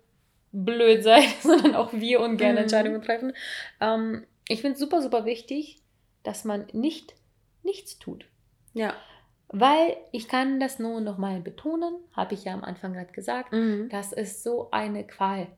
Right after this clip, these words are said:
Speaker 1: Wir quälen uns mit Entscheidungen. Diese schnell zu treffen, effizient zu treffen, mit Emotionen, weil Emotionen sind gleichzeitig Bauchgefühl zu
Speaker 2: Mhm.
Speaker 1: treffen,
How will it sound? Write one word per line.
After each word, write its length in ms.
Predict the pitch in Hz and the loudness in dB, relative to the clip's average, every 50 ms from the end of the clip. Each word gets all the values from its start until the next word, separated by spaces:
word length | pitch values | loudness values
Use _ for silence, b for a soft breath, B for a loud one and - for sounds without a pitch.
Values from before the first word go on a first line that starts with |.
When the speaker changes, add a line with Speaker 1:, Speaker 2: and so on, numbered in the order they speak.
| _ _ _ _ _ _ _ _ _ | _ _ _ _ _ _ _ _ _
Speaker 1:
Wir 460 | - 196 185 220 226 233 233 226 233 226 | -12 -8 -4 -2 -2 0 -2 -2 -4 -8
quälen 560 | - - - 214 226 226 220 220 220 214 214 214 | -12 -6 -2 0 2 2 2 0 -2 -2 -4 -6
uns 260 | 196 208 208 - - | -6 -6 -8 -6 -8
mit 140 | 214 214 220 | -8 -8 -6
Entscheidungen. 800 | 202 190 190 - - 226 226 233 226 220 202 185 180 180 185 b b b b b b b b b b b b _ _ _ _ _ - | -8 -8 -10 -6 -4 -2 -2 -2 -2 -4 -4 -6 -6 -8 -12 b b b b b b b b b b b b _ _ _ _ _ -8
Diese 160 | 220 208 208 | -6 -6 -6
schnell 320 | 202 - - 233 247 247 240 | -8 -4 -2 0 0 0 0
zu 140 | - - | -4 -10
treffen, 380 | - - - 185 185 - 196 - | -14 -10 -10 -10 -10 -8 -8 -8
effizient 540 | - 190 - 214 - - - 214 220 220 220 | -8 -8 -8 -8 -6 -4 -2 -2 -2 -4 -6
zu 120 | - - | -12 -16
treffen, 500 | - - - - 180 - - 185 180 185 | -16 -12 -10 -10 -10 -10 -10 -10 -8 -6
mit 140 | 190 185 190 | -6 -6 -6
Emotionen, 680 | 202 202 202 196 196 196 - - 226 240 233 214 190 185 | -8 -8 -8 -8 -10 -12 -8 -6 -6 -4 -4 -4 -6 -6
weil 100 | 190 190 | -6 -6
Emotionen 440 | 185 185 185 180 - - 196 190 180 | -6 -8 -8 -8 -10 -8 -8 -8 -6
sind 120 | 190 185 | -6 -6
gleichzeitig 520 | 190 190 190 190 - 185 185 - 180 - - | -6 -6 -8 -8 -10 -12 -12 -14 -16 -8 -4
Bauchgefühl 520 | 202 214 214 - - 202 196 - 196 190 | -4 -4 -4 -6 -10 -12 -8 -6 -6 -6
zu 120 | 185 208 214 | -4 -4 -6
Speaker 2:
Mhm. 100 | 208 202 | -6 -6
Speaker 1:
treffen, 360 | 202 185 202 214 190 196 190 | -6 -8 -8 -8 -10 -12 -12